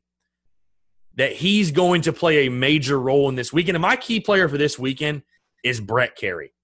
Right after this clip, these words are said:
I, I think Brett Carey, again, a guy that we haven't talked about a lot. You know, your bullpen has been good. Your bullpen's been very, very good since the Clemson series. No question. Been very good. <sighs> And this is gonna be a weekend, again, where they've gotta be good again,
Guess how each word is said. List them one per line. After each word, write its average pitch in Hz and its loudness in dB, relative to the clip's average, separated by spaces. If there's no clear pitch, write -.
I, 143 0
I 190 4
think 196 -2
Brett 170 0
Carey, 139 2
again, 139 -2
a 117 -4
guy 160 2
that 185 -2
we 147 -2
haven't 156 0
talked 160 0
about 156 2
a 143 2
lot. 147 0
You 143 -2
know, 143 0
your 269 2
bullpen 277 6
has 160 2
been 139 2
good. 120 0
Your 175 4
bullpen's 214 4
been 135 -2
very, 208 4
very 190 6
good 165 4
since 165 -2
the 143 -4
Clemson 117 -6
series. 85 -10
No 151 4
question. 190 0
Been 160 2
very 185 4
good. 113 -2
<sighs> - -6
And 170 2
this 247 2
is 196 2
gonna 220 4
be 208 2
a 196 6
weekend, 190 2
again, 143 0
where 131 0
they've 160 4
gotta 156 4
be 143 0
good 127 2
again, 98 -6